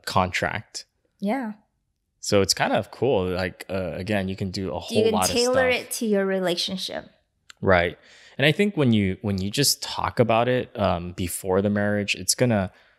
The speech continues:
Speaker 1: save a lot of headaches down
Speaker 2: Yeah.
Speaker 1: the line. It's gonna, you know, maybe it'll cause some tension in, in that short term. But I think,
Speaker 2: Initially.
Speaker 1: like you were saying, people,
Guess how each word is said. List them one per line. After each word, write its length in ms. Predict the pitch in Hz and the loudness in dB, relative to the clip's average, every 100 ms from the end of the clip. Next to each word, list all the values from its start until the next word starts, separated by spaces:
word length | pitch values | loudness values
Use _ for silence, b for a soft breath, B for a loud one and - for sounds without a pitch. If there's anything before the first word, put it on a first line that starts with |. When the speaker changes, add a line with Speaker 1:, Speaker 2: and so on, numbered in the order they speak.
| b _ _ _ _ | b _ _ _ _
Speaker 1:
save 540 | - - - 98 98 92 | 4 4 6 6 4 0
a 80 | |
lot 300 | 92 90 87 | -2 0 -2
of 240 | 87 87 - _ _ | -2 -8 -12 _ _
headaches 640 | - 92 85 101 - - | -8 -4 0 -2 -2 -4
down 320 | - 107 101 101 | -2 0 0 0
Speaker 2:
Yeah. 20 | |
Speaker 1:
the 80 | 101 | -2
line. 420 | 101 101 101 98 | -2 -2 -4 -4
It's 180 | 87 - | -4 -2
gonna, 400 | - 92 90 82 b b b b | 0 0 0 -4 b b b b
you 160 | 101 | 2
know, 300 | 95 87 87 _ _ _ _ _ _ - | 4 0 -4 _ _ _ _ _ _ -4
maybe 300 | 90 95 120 | 2 4 4
it'll 160 | 131 120 | 2 0
cause 320 | - 107 117 | 0 2 4
some 160 | 113 87 | 2 0
tension 480 | - 90 - 117 | -2 -4 0 0
in, 140 | 92 85 - | 0 -4 -8
in 140 | 92 | -6
that 180 | 87 71 | -6 -4
short 400 | - - 78 - | -4 -2 -4 -6
term. 380 | - 135 156 147 | -4 -2 -2 -4
But 140 | - 104 | 0 2
I 60 | |
think, 120 | 98 123 160 | 2 0 -6
Speaker 2:
Initially. 220 | 214 101 | -8 -6
Speaker 1:
like 220 | 107 101 | 0 0
you 80 | 117 | 2
were 100 | 123 | 2
saying, 340 | - 113 107 87 | 2 2 0 -2
people, 440 | 117 151 156 - | -6 -2 -4 -4